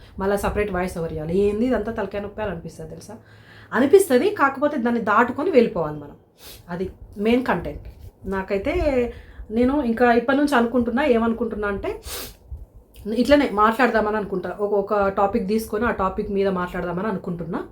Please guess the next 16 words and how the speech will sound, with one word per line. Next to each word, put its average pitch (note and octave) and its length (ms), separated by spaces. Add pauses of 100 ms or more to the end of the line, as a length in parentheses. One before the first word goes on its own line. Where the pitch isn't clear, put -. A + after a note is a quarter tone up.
మీరేమంటారో F#3 500
కూడా F#3+ 160
కామెంట్ F3 360
చేయండి. E3 340 (460)
ఆమ్, E3+ 500 (120)
ఎప్పుడు A3 480
వ్లాగ్సే, G3+ 520
ఎప్పుడు B3 600
రెసిపీసే F#3+ 540
కాకుండా F3 560
అన్నీ A#3+ 240
ఉండాలి F3+ 320
మన E3 120
ఛానల్‌లో E3+ 480
అని G#3+ 180
అనుకుంటున్నా. F#3 600